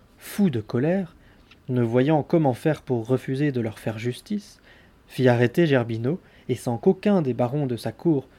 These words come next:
ne pût par ses prières le détourner de sa résolution, il le condamna lui-même à la décapitation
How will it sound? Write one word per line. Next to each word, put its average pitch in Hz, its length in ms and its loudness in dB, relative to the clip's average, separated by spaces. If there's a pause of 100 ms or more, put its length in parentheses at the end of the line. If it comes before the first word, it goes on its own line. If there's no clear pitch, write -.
(160)
ne 127 100 0
pût 151 240 -2
par 131 200 -6
ses 123 120 -4
prières 143 400 0
le 113 120 -2
détourner 135 500 0
de 123 80 -4
sa 110 160 -8
résolution, 117 720 -4 (720)
il 120 200 -2
le 127 80 2
condamna 135 560 -2
lui-même 143 640 0
à 117 100 -4
la 113 120 0
décapitation 127 840 -6